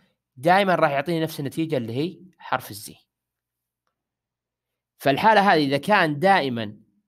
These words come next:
الحرف يعطي نفس الحرف في التشفير وفك التشفير يعطي نفس الحرف، فهذا احنا نسميه مونو. الفابتيك.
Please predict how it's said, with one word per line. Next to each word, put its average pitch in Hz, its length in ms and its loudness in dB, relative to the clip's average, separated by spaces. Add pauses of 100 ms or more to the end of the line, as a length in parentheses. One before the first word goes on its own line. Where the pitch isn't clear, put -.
(120)
الحرف 165 440 -2
يعطي 160 240 -4
نفس 208 260 -2
الحرف 185 460 -2
في - 60 -14
التشفير 196 560 -4 (920)
وفك 135 320 0
التشفير 180 360 -4
يعطي 160 180 -2
نفس 208 240 -2
الحرف، 220 540 -2 (120)
فهذا 143 360 -2
احنا 156 180 -6
نسميه 135 540 -8 (840)
مونو. 95 420 -6 (1700)
الفابتيك. - 680 -10